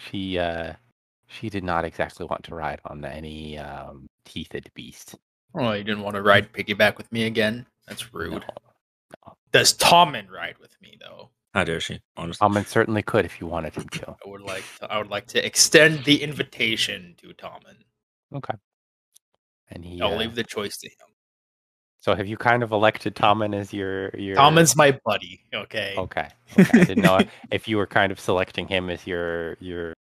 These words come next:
Speaker 1: second in, uh,
Speaker 2: Like,
Speaker 1: command or anything like that.
Speaker 2: Tommen's, like, Tommen's, like, my tiny little squire.
Speaker 1: Ah, yes.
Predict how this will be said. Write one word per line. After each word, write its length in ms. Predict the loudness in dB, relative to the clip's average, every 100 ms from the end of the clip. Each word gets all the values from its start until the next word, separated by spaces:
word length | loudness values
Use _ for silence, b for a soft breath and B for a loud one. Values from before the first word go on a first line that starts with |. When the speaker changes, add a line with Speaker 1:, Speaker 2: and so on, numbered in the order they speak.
| _ _ _
Speaker 1:
second 360 | -4 -4 -4
in, 340 | -8 -10 -12 -12
uh, 460 | -12 -12 -14 -8 2
Speaker 2:
Like, 320 | 4 4 0
Speaker 1:
command 460 | -12 -8 -8 -6 -12
or 20 |
anything 340 | -16 -18 -18
like 160 | -18 -2
that. 60 | 4
Speaker 2:
Tommen's, 500 | 6 6 4 2 -6 _ 0
like, 240 | 0 0 _ _
Tommen's, 320 | -2 -2 2 2
like, 180 | 2
my 120 | 2 -2
tiny 260 | 0 -2
little 180 | -2 -10
squire. 600 | -14 -12 -10 -8 -10 -14 _ _ _ _ _ _ -8
Speaker 1:
Ah, 200 | -8 -8 -10
yes. 400 | -10 -10 -16